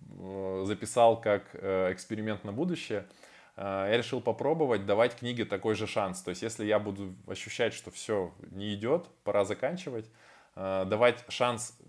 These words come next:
к-, не только книге, причём книге и себе, э, на протяжении следующих пятнадцати-двадцати страниц найти что-то ценное, сконцентрироваться,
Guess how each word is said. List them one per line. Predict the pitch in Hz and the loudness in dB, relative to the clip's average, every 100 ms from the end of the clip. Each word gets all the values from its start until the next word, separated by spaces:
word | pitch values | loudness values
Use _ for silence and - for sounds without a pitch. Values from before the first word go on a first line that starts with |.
| _ - | _ -18
к-, | - | -8
не | 117 | -4
только | 175 196 | -2 -2
книге, | - 147 131 104 | -6 -4 -4 -4
причём | - - 101 | -8 -8 -8
книге | - 143 131 107 | -4 -4 -2 -2
и | |
себе, | 101 107 101 160 226 - - - - _ | -4 -6 -2 -2 -2 -8 -20 -20 -20 _
э, | 101 101 101 | -2 0 0
на | 104 | -2
протяжении | 110 113 110 131 123 | -4 -4 -2 0 0
следующих | 101 120 127 113 - - | -2 0 2 0 -6 -10
пятнадцати-двадцати | 95 113 117 - 101 95 95 - 107 | -8 -2 -2 -2 -6 -6 -8 -8 -8
страниц | - 101 120 147 | -6 -6 -6 -6
найти | 104 92 113 | -10 -10 -10
что-то | - 95 92 | -8 -6 -6
ценное, | - 98 90 80 - | -2 -2 -2 -8 -14
сконцентрироваться, | - 120 113 117 110 147 214 160 117 - | -6 -4 -4 -6 -4 -2 2 2 0 -4